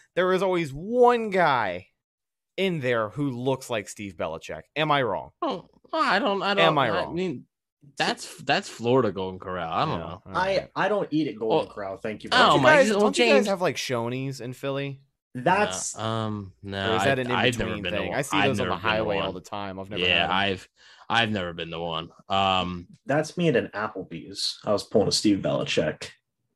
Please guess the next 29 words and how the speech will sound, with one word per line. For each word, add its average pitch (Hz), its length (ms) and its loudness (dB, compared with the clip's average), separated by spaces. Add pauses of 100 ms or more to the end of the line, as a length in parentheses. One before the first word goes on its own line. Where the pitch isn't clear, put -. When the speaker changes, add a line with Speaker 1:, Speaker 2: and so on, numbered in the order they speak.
(160)
Speaker 2:
Well, 110 460 2
that's 135 260 -2
me 135 120 2
at, 107 80 -2
like, 95 140 -6
a 92 60 -12 (120)
Buffalo 95 320 -4
Wild 80 340 -6
Wings. - 200 -16
That's - 120 -18 (540)
Speaker 1:
He - 80 -8
Speaker 3:
That's 107 80 0
Speaker 1:
looks 165 140 0
Speaker 3:
fair. 180 80 4
Speaker 1:
like 160 100 -2
the 139 80 -4
guy 120 340 0
that 110 120 -6
spits - 380 -6
in 123 80 -6
your 92 120 -8
food 104 480 -8
in 92 80 -10
the 87 60 -12
kitchen 98 420 -10
at 85 280 -8
Applebee's. 95 920 -10
<laughs> - 60 -2
Speaker 3:
That's, 226 320 10